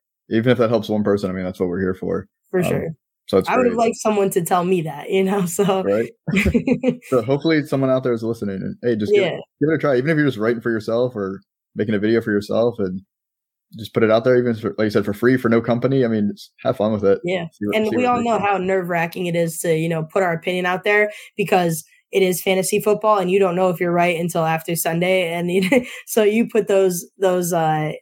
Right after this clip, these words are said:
Speaker 2: your hard work out there. And if you see it, you know, flop, which, hey, it, it's going to sometimes, you know, you're not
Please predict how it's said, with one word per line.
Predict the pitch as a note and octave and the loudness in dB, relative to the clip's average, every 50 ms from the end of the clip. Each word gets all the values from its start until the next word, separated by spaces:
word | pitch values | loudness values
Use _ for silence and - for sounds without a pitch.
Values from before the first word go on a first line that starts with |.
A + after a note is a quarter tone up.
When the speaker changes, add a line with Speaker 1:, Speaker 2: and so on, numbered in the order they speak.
| _ - - | _ -12 -6
Speaker 2:
your | - F#3+ F#3 F3+ | -2 0 0 2
hard | E3 G3+ G3+ F#3+ F#3 F3 | 2 2 2 2 2 2
work | F#3 G3+ G3+ G#3+ - G3 | 2 2 2 2 2 2
out | F3+ F3+ F3 | 0 0 0
there. | D#3+ F3+ F3 E3+ E3+ | 0 0 0 0 0
And | E3+ E3+ | 0 -2
if | E3 - | -2 -2
you | F#3 F#3 | -4 -4
see | F3+ - G3 F#3+ F3+ F3 | -2 0 2 2 2 2
it, | E3+ E3+ F3 | 0 -4 -4
you | F#3+ F3 E3+ | -4 -6 -6
know, | E3 D#3+ D#3+ | -4 -6 -6
flop, | - - F#3+ G3 G3+ G3 F#3+ F#3+ - | -4 0 2 4 4 4 2 2 -2
which, | - F#3 F#3 F3+ E3 - | -2 -2 -2 -2 -4 -2
hey, | - G#3 G#3 F3+ E3 E3 - | 2 2 2 2 2 -2 -4
it, | F#3 F#3 F#3 | -4 -6 -4
it's | - F#3+ F#3+ F3 D#3+ - | -4 -2 -2 -2 -2 -2
going | - - A3+ G#3 F3 F3 | 0 2 2 2 2 0
to | E3 - E3 D#3 | -2 -4 -4 -6
sometimes, | - D#3+ D#3 D#3+ D#3 E3+ D#3 D3 D3+ D#3 D#3+ D#3+ | -4 -6 -6 -4 -4 -4 -4 -4 -4 -4 -2 -2
you | F3 | -2
know, | E3 E3 E3+ | 0 0 0
you're | E3+ E3+ | 0 0
not | F3 F#3 F#3 F3+ - | 0 0 0 0 -2